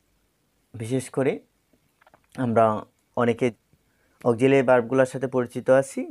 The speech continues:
যেমন am, is, are, was, were, have, has, has, do, did, does, shall, should, will, would, can, could, may, might, how to, need, here। এই অক্সিলারি ভার্বগুলোর সাথে আমরা সকলেই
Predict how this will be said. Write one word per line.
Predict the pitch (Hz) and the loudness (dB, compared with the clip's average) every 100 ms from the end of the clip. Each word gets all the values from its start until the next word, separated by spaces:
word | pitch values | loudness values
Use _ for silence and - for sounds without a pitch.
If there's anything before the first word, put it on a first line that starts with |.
| 117 | -4
যেমন | 113 110 107 107 _ _ 120 | -4 -2 -4 -8 _ _ -4
am, | 113 | -2
is, | 110 113 | 0 2
are, | 107 | 2
was, | 107 110 | 0 0
were, | 139 240 - | -2 -4 -6
have, | 110 104 | -6 -4
has, | 110 107 - - - | -8 -8 -16 -20 -10
has, | 117 120 120 | -4 -4 -4
do, | 113 107 | -4 -4
did, | 107 131 143 | -6 -10 -4
does, | 113 123 - - _ _ _ _ _ - | -2 -2 -4 -20 _ _ _ _ _ -6
shall, | 120 110 | -6 -4
should, | 117 107 | -6 -6
will, | 107 | -6
would, | 110 - | -6 -4
can, | 110 107 | -6 -4
could, | 107 107 | -6 -6
may, | 107 113 | -6 -4
might, | 151 - | -6 -8
how | 110 104 - | -8 -8 -6
to, | 117 | -6
need, | 107 123 - | -4 -8 -6
here। | 107 95 _ _ _ _ _ | -6 -6 _ _ _ _ _
এই | 135 | 0
অক্সিলারি | 117 127 135 135 | 0 0 0 2
ভার্বগুলোর | 127 117 131 127 | 0 0 0 0
সাথে | 135 123 | 0 -4
আমরা | 117 113 | -4 -4
সকলেই | 123 117 131 | -6 -6 -6